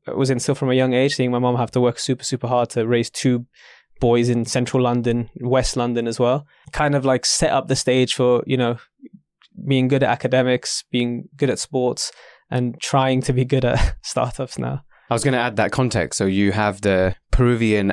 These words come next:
Speaker 2: and Arabic influence within your blood, but clearly the Peruvian side has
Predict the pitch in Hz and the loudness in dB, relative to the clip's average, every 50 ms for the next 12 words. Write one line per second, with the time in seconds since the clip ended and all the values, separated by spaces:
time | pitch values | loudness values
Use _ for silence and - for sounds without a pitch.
0 | - - 101 107 107 101 98 90 95 107 - - - 101 107 104 101 95 - - | -2 -4 -4 -2 0 -2 -2 -2 -4 -10 -14 -8 -6 -2 0 0 0 0 0 0
1 | - - - - _ _ _ - 117 120 - - 107 98 98 - - 110 101 107 | 0 -2 -6 -14 _ _ _ -4 -2 -2 0 0 -2 -2 -2 0 -2 0 2 2
2 | 107 104 101 98 92 92 92 87 135 - - - 107 107 101 92 85 - - - | 2 2 2 2 2 2 0 -2 -4 -10 -4 -2 0 0 0 -2 -4 -8 -4 -2
3 | 110 92 - - - 123 117 110 107 101 101 104 101 95 92 92 - - _ _ | -2 -2 -2 -2 0 0 2 2 0 0 2 2 2 2 2 0 -4 -6 _ _
4 | _ - 127 123 135 131 127 120 113 104 - - 107 104 101 92 85 104 98 95 | _ 2 2 2 2 2 2 0 0 0 0 0 0 0 0 -2 -2 -2 -2 -2
5 | 92 92 - | -2 -4 -6